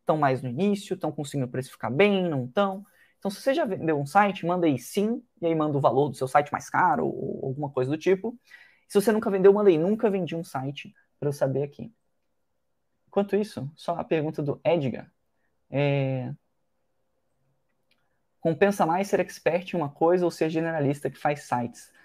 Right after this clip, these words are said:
Legal, boa dúvida. Eu, eu vou comentar sobre esse ponto aqui. É importante pro seu portfólio, né? Pô, vou colocar os meus trabalhos. Eu coloco qualquer trabalho ou eu dou o que a gente chama de uma subnichada? Eu condenso um pouquinho mais, eu,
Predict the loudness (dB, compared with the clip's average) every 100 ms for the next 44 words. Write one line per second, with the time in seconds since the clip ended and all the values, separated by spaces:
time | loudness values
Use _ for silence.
0 | _ 0 6 8 8 8 6 6 4 4
1 | 0 2 0 -2 _ -4 -2 0 0 2
2 | 2 0 4 4 6 2 2 -2 -2 0
3 | 2 0 -2 -2 -2 -4 _ -2 -2 4
4 | 4 10 10 10 4 2 4 4 -4 6
5 | 6 6 4 8 8 6 -16 _ _ _
6 | -2 6 6 8 6 6 2 6 8 8
7 | 6 0 -6 -6 -2 4 6 6 4 4
8 | 4 4 -2 2 6 12 12 12 8 0
9 | -8 _ _ 2 6 8 6 4 4 2
10 | -8 -4 -4 -2 -6 -8 -6 -2 0 0
11 | -2 -2 -2 -2 -6 -14 -6 -4 -4 -6
12 | _ _ -2 2 2 2 -2 -6 -6 -4
13 | -2 0 -2